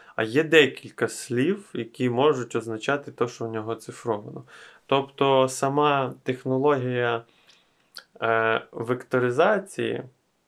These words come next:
е, сенсів, це геніальніша штука, за допомогою якої вони от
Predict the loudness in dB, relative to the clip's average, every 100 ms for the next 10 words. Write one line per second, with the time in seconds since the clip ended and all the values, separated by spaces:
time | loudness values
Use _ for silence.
0 | _ _ -20 _ _ _ _ -6 -4 0
1 | 0 0 -4 -8 0 2 2 -2 -14 -18
2 | -18 _ _ _ _ _ -2 2 4 4
3 | 2 -2 -2 2 2 0 -8 -16 -6 -4
4 | -2 -4 -6 -6 -4 0 0 -2 -2 0
5 | 0 -4 -6 -6 -6 -8 -10